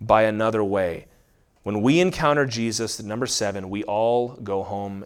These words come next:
changed. You can't go back the same way you came. Everything's different with Jesus. Second Corinthians five seventeen, "If anyone is in Christ,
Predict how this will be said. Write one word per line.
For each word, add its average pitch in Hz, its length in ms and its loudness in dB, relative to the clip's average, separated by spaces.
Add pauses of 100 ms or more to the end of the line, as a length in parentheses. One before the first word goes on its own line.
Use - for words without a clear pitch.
changed. 90 840 -8 (540)
You 101 120 -10
can't 147 320 -6
go 147 100 4
back 143 300 4
the 120 80 -6
same 110 320 -4
way 104 160 -2
you 92 160 -10
came. 87 400 -12 (520)
Everything's 131 520 -2
different 117 480 -4
with 110 120 -8
Jesus. 101 500 -6 (260)
Second 156 320 2
Corinthians 156 420 0
five 147 260 6
seventeen, 135 600 0
"If 143 160 0
anyone 240 460 10
is 202 120 8
in 180 120 2
Christ, 202 560 8